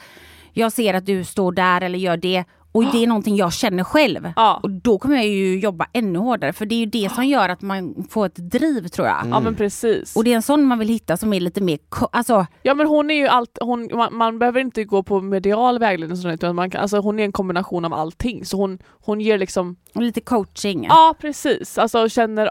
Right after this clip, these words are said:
Speaker 2: in och, alltså,
Speaker 1: Ja.
Speaker 2: ja, om jag bara vill sitta och prata om min framtid och mina affärsidéer så kan jag göra det, liksom. Men,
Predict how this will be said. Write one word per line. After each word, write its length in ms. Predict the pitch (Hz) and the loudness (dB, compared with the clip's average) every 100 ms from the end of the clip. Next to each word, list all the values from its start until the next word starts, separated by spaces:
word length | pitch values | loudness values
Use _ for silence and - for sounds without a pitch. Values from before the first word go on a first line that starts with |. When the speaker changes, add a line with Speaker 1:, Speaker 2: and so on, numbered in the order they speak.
| - | -2
Speaker 2:
in 440 | 233 202 151 180 202 | -4 -4 -6 -10 -8
och, 400 | 190 - - - - | -10 -10 -20 -16 -8
alltså, 220 | - - | -4 2
Speaker 1:
Ja. 200 | 233 247 247 | 4 4 2
Speaker 2:
ja, 120 | 226 - | 0 -2
om 100 | 214 | 0
jag 100 | 214 | 2
bara 120 | 202 | 4
vill 100 | 233 | 2
sitta 160 | 208 196 | -2 -6
och 60 | 196 | -2
prata 340 | 226 185 - | 0 0 -2
om 60 | 180 | -4
min 160 | 175 | -4
framtid 380 | 175 185 170 151 | -4 -6 -6 -8
och 80 | 160 | -6
mina 320 | 170 160 147 95 90 - 190 | -6 -6 -6 -8 -14 -20 -16
affärsidéer 800 | - - 220 196 170 - 160 180 | -12 -2 -2 -2 -8 -14 -10 -8
så 120 | 247 | -8
kan 140 | - 202 | -8 -6
jag 60 | |
göra 140 | 175 170 | -6 -6
det, 140 | 214 | -8
liksom. 220 | - - - | -10 -14 -6
Men, 200 | 208 | -6